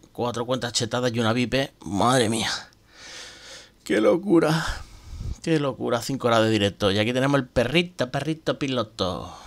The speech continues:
El Carlino. ¿Vale? Vamos a echar una foto al Carlos. Carlino. Bueno, sería Carlina, ¿no? Por la, por la correa, pero bueno.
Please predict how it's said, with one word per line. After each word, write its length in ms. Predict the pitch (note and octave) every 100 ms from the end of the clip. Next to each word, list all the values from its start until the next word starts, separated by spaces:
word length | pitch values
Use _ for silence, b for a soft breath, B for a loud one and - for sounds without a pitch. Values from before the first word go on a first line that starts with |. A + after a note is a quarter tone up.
| B B B B -
El 220 | - A2+ A2+
Carlino. 580 | A2+ G2+ B2+ C#3 F#2+ - - _ B B B B B B B _ _ _ _ -
¿Vale? 320 | C3 C#3+ E3 B B B B B B B
Vamos 140 | A#2+
a 20 | G#2+
echar 220 | - G2+
una 120 | G2+
foto 360 | G2 G#2+ G#2 G2 B -
al 160 | G2
Carlos. 480 | - B2+ C#3+ D#3+ F3 - _ B B B B -
Carlino. 720 | F#2 E2+ G2 D#3+ E3 D#3+ D#3+
Bueno, 200 | E3 C3+
sería 260 | G#2+ A#2 B2+
Carlina, 540 | A#2+ G#2+ A#2+ C#3 A2
¿no? 120 | B2+
Por 120 | C3+
la, 380 | A2 G#2+ G#2 - _
por 100 | -
la 80 | G#2
correa, 360 | G2+ G2 A2+ D#3
pero 160 | B2
bueno. 180 | G#2+ B2